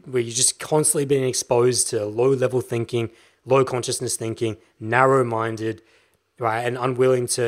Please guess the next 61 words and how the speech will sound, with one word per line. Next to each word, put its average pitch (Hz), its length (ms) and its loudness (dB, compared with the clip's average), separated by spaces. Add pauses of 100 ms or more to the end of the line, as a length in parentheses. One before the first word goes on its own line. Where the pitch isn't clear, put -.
(100)
express 117 540 -4
and 113 160 -6
to, 110 260 -2 (300)
to 135 100 -10
get 123 160 2
into 117 360 0
dialogue, 110 500 0
et 113 60 -4
cetera, 113 380 -2
and 104 140 -10
to 107 220 -8
be 135 120 -4
positive 131 460 -6
and 101 100 -8
supportive 123 380 -2
of 104 100 -12
things. 101 280 -8 (380)
If - 80 -8
they're 269 80 4
not 285 100 2
gonna 226 140 2
be 156 100 2
that, 127 340 0
then 127 200 -4
you 123 80 -8
don't 175 200 -2
need 156 100 0
to 143 60 -2
entertain 131 380 -2
with 117 100 -2
that. 87 160 -14 (500)
This 262 140 -2
is 269 80 0
part 143 280 4
of 131 80 2
my, 120 320 4 (600)
this 190 100 -2
is 170 80 0
part 165 200 6
of 131 80 4
what 127 140 6
I 117 100 6
do. 135 300 4
I've 135 140 6
accepted 131 420 2
a 113 60 -2
certain 123 320 0
amount 110 320 0
of 110 60 -2
having 113 220 0
to 113 80 -10
deal 110 240 0
with 110 140 0
things 113 180 -4
like 107 120 -2
that. 127 200 -2
I 127 100 -6
normally 135 360 0
don't 127 220 -4
even 117 180 -2
respond 104 460 -8